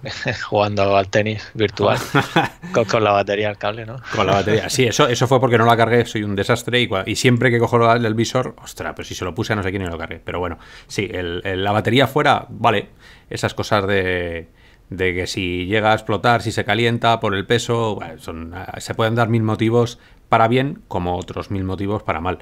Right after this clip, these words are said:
Speaker 2: Mm, no sé, veremos cuando llegue al, al Kickstarter, eh, cómo se lo traga la gente, ¿no? Porque esto al final,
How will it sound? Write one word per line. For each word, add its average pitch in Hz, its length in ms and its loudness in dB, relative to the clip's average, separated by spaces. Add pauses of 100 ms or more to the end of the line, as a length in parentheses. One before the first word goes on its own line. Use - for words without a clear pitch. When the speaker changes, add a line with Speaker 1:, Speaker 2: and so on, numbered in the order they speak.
(480)
Speaker 2:
Mm, 90 420 -8
no 110 160 2
sé, 110 180 0
veremos 110 380 0
cuando 110 180 2
llegue 101 300 0
al, 90 440 0
al 101 140 -2
Kickstarter, 92 800 -4 (720)
eh, 92 300 -2
cómo 95 300 -2
se - 180 -8
lo 87 800 -4
traga 95 240 2
la 87 80 2
gente, 131 320 0
¿no? 120 100 0
Porque 110 160 -4
esto - 180 -2
al 98 80 2
final, 107 540 -2